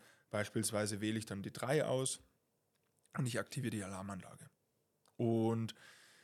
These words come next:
ja, unser Produkt hat auch die Status-L E Ds mit drauf und mit denen kann ich mir auch was anzeigen lassen. Also und beispielsweise, ob alle Fenster geschlossen sind, dann lasse ich die L E Ds grün leuchten. Oder ich lasse die roten L E Ds blinken,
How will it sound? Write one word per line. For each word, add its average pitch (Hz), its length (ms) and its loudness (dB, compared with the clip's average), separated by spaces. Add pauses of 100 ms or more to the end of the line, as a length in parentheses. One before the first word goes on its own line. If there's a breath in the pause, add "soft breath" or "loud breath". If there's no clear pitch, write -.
(200 loud breath)
ja, 127 100 8
unser 120 200 4
Produkt 131 540 0
hat 120 240 4
auch 113 260 2
die 107 320 -2
Status-L 175 480 2
E 147 60 0
Ds 135 200 2
mit 127 200 -4
drauf 113 380 2
und 117 260 -2
mit 110 160 -2
denen 110 240 0
kann 107 180 -2
ich 104 140 -6
mir 110 160 -8
auch 120 180 0
was - 260 -2
anzeigen 101 680 -2
lassen. - 320 -8
Also 98 240 -4
und 98 120 -6 (420 loud breath)
beispielsweise, 101 600 -4
ob 95 100 -6
alle 101 140 -4
Fenster 127 340 -2
geschlossen 104 460 -4
sind, 104 140 -6
dann 104 100 -4
lasse 107 220 -2
ich 110 60 -8
die - 100 -8
L 101 100 -4
E 107 100 -2
Ds 107 140 0
grün 143 200 4
leuchten. 104 440 -2 (300 loud breath)
Oder 110 420 2
ich - 200 -6
lasse 110 220 2
die 110 100 -6
roten 113 280 -2
L 98 160 -2
E 104 60 -4
Ds 98 240 -2
blinken, 127 440 -2